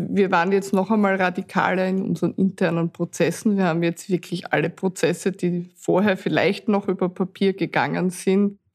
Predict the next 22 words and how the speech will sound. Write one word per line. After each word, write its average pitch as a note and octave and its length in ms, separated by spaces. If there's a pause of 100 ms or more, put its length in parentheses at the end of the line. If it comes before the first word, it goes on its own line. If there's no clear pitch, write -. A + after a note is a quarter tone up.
digitalisiert. F#3 1000 (340)
Das G3 140
heißt G#3+ 200
jetzt A3 180
nicht, B3+ 320
dass - 300
die A3+ 100
Mitarbeiter A3 640
sie G#3 200
nicht G3 300
zum G3 120
Beispiel F#3 400
fürs - 300
Lektorat E3+ 680
ausdrucken, A3 720
weil F3 100
man E3+ 160
immer F#3+ 220
noch F3+ 220
schneller E3+ 440
ist, - 380
ähm, D#3+ 400